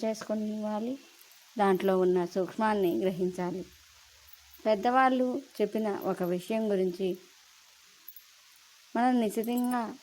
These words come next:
ఆలోచించాలని అర్థం. మన ఒక వచ్చిన కష్ట నష్టాలన్నిటినీ మూలం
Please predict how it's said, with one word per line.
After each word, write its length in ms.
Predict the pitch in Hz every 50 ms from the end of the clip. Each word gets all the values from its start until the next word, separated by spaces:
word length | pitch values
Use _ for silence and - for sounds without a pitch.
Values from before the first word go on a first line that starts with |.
| - -
ఆలోచించాలని 960 | 190 180 185 185 196 190 - 175 170 170 - 175 170 165 160 151 151 170 196
అర్థం. 360 | 196 165 147 147 170 202 - - - _ _ _ _ _ _ _ _ - - - _ - _ _ _ _ _ _ _ _ - - - - - - - - - - - - - - - - - - - - _ - - - - - - - - - - _ _ _ _ - - - - - - - - - _ - - - - - - - - - _ _ - -
మన 160 | 226 233 240
ఒక 260 | 226 220 214 202 -
వచ్చిన 460 | 214 202 208 208 208 - 247 247 240
కష్ట 320 | 220 - 196 185 - - 247
నష్టాలన్నిటినీ 1200 | 240 226 214 202 196 - - 233 233 233 233 220 214 214 220 220 208 226 214 214 214 208 202 202 - - - - - - - - - - -
మూలం 440 | 214 214 220 226 226 226 214 214